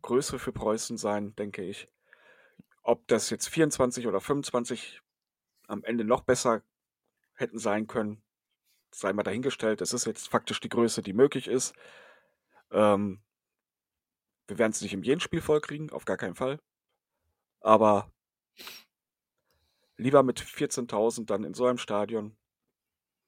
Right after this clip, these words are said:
wo zwanzig reinpassen, als achtzehntausend in einem dreißigtausend oder fünfunddreißigtausend Stadion.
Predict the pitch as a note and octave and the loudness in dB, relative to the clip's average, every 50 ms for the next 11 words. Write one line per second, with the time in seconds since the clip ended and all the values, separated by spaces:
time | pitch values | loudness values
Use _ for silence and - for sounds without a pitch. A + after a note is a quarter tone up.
0 | _ _ _ - - - - - A2 A2 - A2 - G2 G2 G#2 F#2+ - F2+ E2+ | _ _ _ -16 -16 -10 -6 -6 -6 -4 -6 -8 -6 -6 -6 -6 -6 -8 -10 -10
1 | - - G#2 G2+ - F2 F#2 F#2+ - - - - - _ - - _ _ _ _ | -8 -8 -10 -10 -6 -4 -4 -4 -4 -6 -12 -16 -18 _ -20 -20 _ _ _ _
2 | _ _ _ _ _ _ _ _ _ _ _ _ _ _ _ _ _ _ _ _ | _ _ _ _ _ _ _ _ _ _ _ _ _ _ _ _ _ _ _ _
3 | _ _ _ _ - A2+ - - - A#2 A2 - A2 G2 G#2 G#2 A2+ G2 D#2+ F#2+ | _ _ _ _ -6 -6 -6 -4 -4 -4 0 4 6 6 6 6 2 0 -2 -2
4 | G2+ G2 G2 - - - G2 G2 G2+ - A2+ - - F2 E2+ - F#2+ E2 - - | -2 -2 -4 -4 0 2 2 2 2 0 -4 -6 -6 -6 -6 -6 -8 -12 -8 -4
5 | - F#2+ - - A2 G#2+ F#2+ F2 F2 - - E2+ - E2+ E2+ E2+ F2 E2+ - - | -4 -4 -4 -4 -6 -6 -4 -6 -6 -8 -10 -10 -8 -8 -8 -8 -10 -12 -12 -12
6 | E2 E2 F2 F2 F#2 G#2 | -12 -12 -12 -14 -18 -20